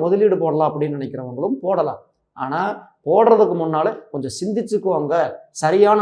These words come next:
நேரத்துல தான் பண்றோமா அப்படிங்கறது பாத்துக்கணும். குறிப்பா ரெண்டாயிரத்தி இருபத்தி நாலு ஓப்பனிங் ஒரு மூணு மாதம் கழித்து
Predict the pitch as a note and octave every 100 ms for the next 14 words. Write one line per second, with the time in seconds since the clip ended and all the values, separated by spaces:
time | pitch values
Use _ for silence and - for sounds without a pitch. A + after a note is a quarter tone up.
0 | G3 F3+ E3+ D#3 F3 D#3 D3 C#3 C3 D3
1 | C3 - C#3+ D3 D#3 D3 F3 F3+ C#3 A#2+
2 | C#3 F#3 G3 - G#3 - A3 B3 A#3+ -
3 | - D#3+ G#3 A3 G#3+ G#3+ F3+ G#3 - F#3
4 | F3+ E3+ E3 B2+ D3 - G3 F#3+ D3 C#3+
5 | C#3 C#3 G#3 G#3 E3 D#3+ F3 - _ -
6 | E3+ A3 - B3